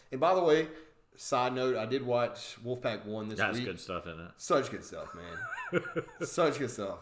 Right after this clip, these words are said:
Speaker 1: Uh, I,
Speaker 2: I need to watch the one for
Speaker 1: I
Speaker 2: this week, but
Speaker 1: greatly,
Speaker 2: yeah.
Speaker 1: greatly appreciate you putting me onto that. It's, uh, it's, it's literally just Hard Knocks, but for state, which is awesome, and it's
Speaker 2: Yeah.
Speaker 1: so well produced.
Speaker 2: Yeah,
Speaker 1: So
Speaker 2: they do a good job with that.
Speaker 1: shouts to those guys who aren't listening. But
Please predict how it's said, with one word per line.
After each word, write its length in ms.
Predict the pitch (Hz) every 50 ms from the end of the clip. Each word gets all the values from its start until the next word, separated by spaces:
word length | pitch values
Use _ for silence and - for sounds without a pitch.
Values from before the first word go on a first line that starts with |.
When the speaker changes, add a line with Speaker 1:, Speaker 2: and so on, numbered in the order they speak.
| - 104
Speaker 1:
Uh, 300 | 107 110 113 104 98 98 - - - - _ -
I, 240 | 120 135 131 113 - - - - - - -
Speaker 2:
I 100 | - 123
need 140 | 127 117
to 80 | 107 98
watch 240 | 101 101 98 - -
the 100 | 98 92
one 140 | 95 95 143
for 40 |
Speaker 1:
I 120 | 147 147 135
Speaker 2:
this 160 | 117 110 -
week, 120 | - 85 85
but 60 | 82
Speaker 1:
greatly, 400 | 123 147 160 156 151 139 135 123
Speaker 2:
yeah. 120 | 117 110 107 - - - 113 101
Speaker 1:
greatly 380 | - 120 135 135 127 117 113 110
appreciate 440 | 104 - 117 107 - - 107 101 104
you 80 | 98
putting 300 | 87 85 - - 110 98
me 80 | 101 98
onto 200 | 95 95 95 92
that. 200 | 95 92 90 92
It's, 180 | 98 95 - -
uh, 280 | 117 101 101 95 87 - - - - - - - _ _ _ _ -
it's, 300 | - 170 - - - - 117
it's 180 | 123 - -
literally 280 | 143 175 190 190 175 175
just 120 | 185 - -
Hard 220 | 175 196 202 185
Knocks, 300 | 151 120 92 - - - - - - _ 120
but 240 | 135 135 139 - -
for 100 | 131 131
state, 400 | - - 156 180 156 107 - -
which 160 | 117 127 -
is 100 | 143 127 151
awesome, 360 | 170 - - - 110 95 92 107
and 100 | 127 139
it's 100 | 135 -
Speaker 2:
Yeah. 40 | -
Speaker 1:
so 120 | 175 175 165
well 180 | 165 151 135
produced. 500 | - - 117 117 101 87 - - - - 85
Speaker 2:
Yeah, 80 | 85 85
Speaker 1:
So 200 | 104 101 98 - - - -
Speaker 2:
they 80 | 98
do 140 | 113 120 107
a 40 | 92
good 160 | 90 90 78 82
job 180 | 82 82 78
with 80 | 78 76
that. 160 | 78 76 78 - -
Speaker 1:
shouts 300 | - - 170 160 156 120
to 60 | 131
those 180 | 131 127 120 95
guys 280 | 117 104 101 98 - -
who 120 | 117 110 104
aren't 140 | 104 -
listening. 320 | 92 90 92 92 87 85 87
But 220 | 95 95 - -